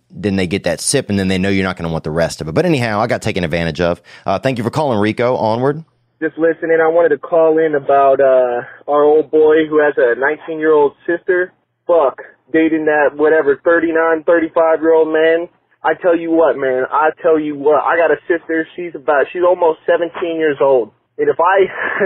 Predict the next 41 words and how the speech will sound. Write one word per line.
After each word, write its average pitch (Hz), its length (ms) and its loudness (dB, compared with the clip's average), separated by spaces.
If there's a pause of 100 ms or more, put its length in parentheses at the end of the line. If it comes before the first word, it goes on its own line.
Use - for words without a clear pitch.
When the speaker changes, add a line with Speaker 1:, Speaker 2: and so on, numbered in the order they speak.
(140)
Speaker 2:
<laughs> - 100 -2
if 143 140 0
I 180 200 0
found 180 280 0
out, 170 260 0 (460)
you 147 80 -6
know, 147 180 4
she 170 160 -4
was, 165 160 0 (220)
she 175 80 -4
was 160 140 -4 (100)
dating 160 360 2
some 160 200 0
guy 160 240 4
that 143 180 4
was 135 60 2 (100)
thirty-nine, 156 640 2 (460)
I, 139 60 2
I 135 360 -2
call 147 200 2
him 147 120 0
up. 123 260 0
"Hey, 143 180 2
man, 127 340 -2 (140)
I 147 120 -2
need 165 160 -4
to 143 60 -2 (120)
see 175 60 -6
you, 202 340 -4
and 139 160 -4
we 151 80 -2
need 156 120 -4
to 147 80 2
have 143 180 0
a, 123 260 2
have 147 180 -2
a 120 400 2 (140)
face-to-face, 156 680 0
a 127 60 0
man-to-man 156 600 0
conversation." 147 680 -2